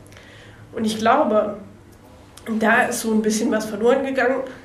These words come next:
Und ich glaube, die S P D ist jetzt eigentlich auf einem ganz guten Weg, auch genau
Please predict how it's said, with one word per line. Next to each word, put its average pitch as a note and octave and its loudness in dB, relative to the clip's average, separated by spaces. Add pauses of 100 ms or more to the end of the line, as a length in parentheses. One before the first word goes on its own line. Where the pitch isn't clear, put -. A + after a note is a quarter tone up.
(200)
Und G#3 -2
ich G3+ -4
glaube, G#3+ 0
die G#3 -2
S G#3 -4
P G#3+ -6
D A3+ 0
ist G#3+ -2
jetzt G#3+ -4
eigentlich G#3+ -4
auf G3+ -12
einem - -16
ganz G#3+ -10
guten G#3+ -6
Weg, G#3+ -6
auch - -16
genau G#3 -4